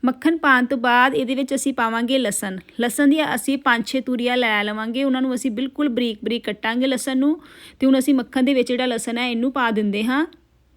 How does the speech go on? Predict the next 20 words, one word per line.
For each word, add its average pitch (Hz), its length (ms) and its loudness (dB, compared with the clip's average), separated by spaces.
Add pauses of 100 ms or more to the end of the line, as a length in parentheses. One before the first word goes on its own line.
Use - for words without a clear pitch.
(2750)
ਲਸਣ 277 320 2
ਨੂੰ 349 180 0
ਅਸੀਂ 302 200 0
ਹਲਕਾ 269 340 2
ਜਿਹਾ 277 160 0
ਭੁੰਨ 269 300 0
ਲਵਾਂਗੇ। 233 560 -2 (440)
ਲਸਣ 262 400 2
ਜਦੋਂ 269 240 2
ਹਲਕਾ 247 300 0
ਜਿਹਾ 254 160 -2
ਭੁੱਜ 254 280 2
ਹੋ 233 180 2
ਜਾਏਗਾ 226 480 -2
ਫਿਰ 262 320 0
ਅਸੀਂ 262 180 -4
ਇਹਦੇ 254 120 -2
ਵਿੱਚ 247 220 -6
ਪਾਵਾਂਗੇ 233 500 -2
ਪਿਆਜ਼। 220 540 0